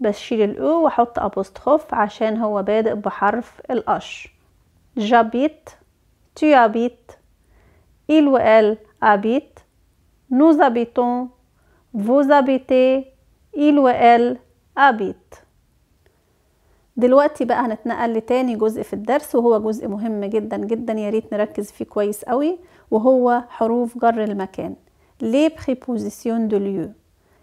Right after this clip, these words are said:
يعني حروف الجر اللي بتسبق أسماء المدن والدول والقارات. عندي أربع حروف، أون وآ وأو وأو.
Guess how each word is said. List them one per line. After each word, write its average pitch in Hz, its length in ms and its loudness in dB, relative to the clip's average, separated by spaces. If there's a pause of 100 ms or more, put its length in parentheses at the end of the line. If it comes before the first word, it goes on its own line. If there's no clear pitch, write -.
يعني 294 280 4
حروف 277 320 0
الجر 226 320 0
اللي 214 140 -4
بتسبق - 540 -6
أسماء 226 340 -6
المدن 254 500 0 (120)
والدول 220 640 2 (180)
والقارات. 220 680 -4 (300)
عندي 285 500 2
أربع 240 320 2
حروف، 208 500 -4 (300)
أون 311 280 4 (480)
وآ 269 560 2 (420)
وأو 269 540 0 (360)
وأو. 226 460 0